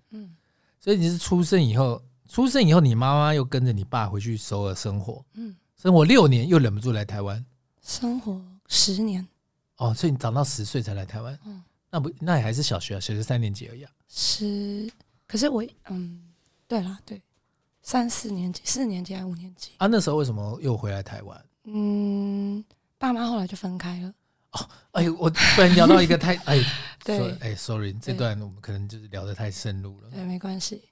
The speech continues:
Speaker 2: 抱歉，我刚刚没有察觉到，
Speaker 1: <laughs>
Speaker 2: 是我反应太慢了。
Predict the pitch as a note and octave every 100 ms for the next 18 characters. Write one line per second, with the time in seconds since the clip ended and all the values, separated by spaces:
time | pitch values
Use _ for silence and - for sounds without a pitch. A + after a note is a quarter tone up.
0 | _ G2 E2+ - A2 B2 G#2+ A2 A2+ G#2+
1 | - G#2 G2+ G#2 C#3 C#3 D3+ D4 D#4 F4
2 | D#4 D4 C4 G3 G#3 E3 - - F3+ -
3 | A#2+ G#2+ - G#2 G#2 G#2 G#2 G2 F#2+ G2+